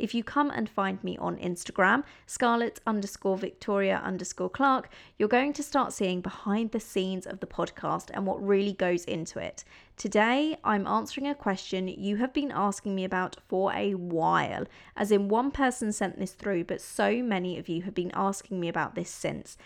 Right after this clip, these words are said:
And it's also a question that comes up a lot when I'm speaking at events, and that is, how do I deal with imposter syndrome?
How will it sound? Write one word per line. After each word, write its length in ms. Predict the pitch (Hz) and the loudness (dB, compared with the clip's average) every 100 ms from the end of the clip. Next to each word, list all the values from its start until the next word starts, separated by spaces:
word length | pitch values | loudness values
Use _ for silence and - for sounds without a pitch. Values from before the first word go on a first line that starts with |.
| - - | -18 -6
And 120 | 226 | -4
it's 140 | - | -2
also 360 | - 294 311 330 | 0 0 2 -2
a 60 | 320 | -2
question 400 | 233 220 220 190 | -2 -2 -2 -4
that 100 | - | -4
comes 260 | 202 196 | -4 -2
up 160 | - - | -4 -4
a 180 | - 175 | -2 0
lot 460 | 170 170 269 - - | 2 4 4 2 -4
when 220 | 226 202 | 0 2
I'm 140 | 190 | 0
speaking 500 | 190 - 196 - 180 | -4 -6 -6 -6 -8
at 240 | - 156 - | -4 -4 -4
events, 480 | 196 254 277 240 - - - - | 0 2 2 -2 -12 -18 -18 -4
and 140 | 220 285 | 0 0
that 240 | 311 - | 0 0
is, 240 | 214 202 - | 0 0 -6
how 360 | - 233 254 | 0 2 2
do 200 | 254 262 - | 2 -2 0
I 360 | 196 180 185 - | 0 0 -2 -4
deal 360 | - 170 175 175 | 0 2 4 2
with 400 | - 202 165 - | 0 0 0 0
imposter 600 | 185 175 - 165 - 165 | -6 -6 -6 -6 -8 -10
syndrome? 640 | 165 - 131 - - - | -8 -6 -8 -8 -8 -8